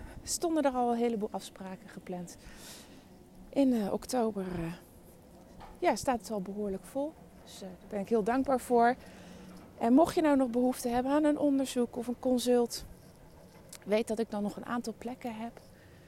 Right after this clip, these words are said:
Eh, mail me gerust eventjes, eh, dan, eh, of stuur me een, eh, persoonlijk bericht via Instagram. Dan, eh, dan kunnen we kijken of ik wat ook voor jou kan betekenen. En dat betekent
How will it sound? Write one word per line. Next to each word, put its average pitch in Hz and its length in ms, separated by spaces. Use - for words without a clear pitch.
Eh, 220 120
mail 247 280
me 233 100
gerust 214 440
eventjes, - 800
eh, 175 60
dan, 180 240
eh, 165 180
of - 160
stuur 202 220
me 170 100
een, 165 200
eh, 170 120
persoonlijk 202 440
bericht - 560
via 190 240
Instagram. 170 600
Dan, 170 260
eh, 160 60
dan 226 100
kunnen 208 220
we 185 60
kijken 170 320
of 170 100
ik - 100
wat - 240
ook 175 120
voor 165 120
jou 175 160
kan 185 140
betekenen. 180 560
En 339 120
dat 403 100
betekent 370 500